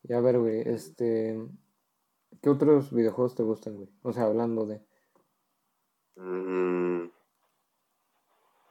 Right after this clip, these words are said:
Speaker 2: Pues, pues, el Rocket League, ¿sabes cuál es? <laughs>
Speaker 1: Simón. O sea, pero ese lo juegas con los mismos de Colibrí, ¿o no?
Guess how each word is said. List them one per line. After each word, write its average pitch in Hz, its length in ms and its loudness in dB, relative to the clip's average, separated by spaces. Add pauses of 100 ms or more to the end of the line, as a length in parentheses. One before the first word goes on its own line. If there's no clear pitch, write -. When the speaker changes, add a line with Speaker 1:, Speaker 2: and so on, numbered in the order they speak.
(1200)
Speaker 2:
Pues, 78 960 -2 (2250)
pues, 87 280 -6
el 85 480 10
Rocket 87 280 8
League, 113 260 10
¿sabes 104 200 6
cuál 110 180 8
es? - 180 -4
<laughs> - 280 -2 (260)
Speaker 1:
Simón. 110 420 -6 (200)
O 139 120 0
sea, 135 120 4
pero 139 140 6
ese 143 140 2
lo 123 120 4
juegas 123 280 4
con 107 480 -4
los 110 120 2
mismos 123 240 0
de 98 340 -2
Colibrí, 110 400 2
¿o 113 100 -2
no? 95 200 -14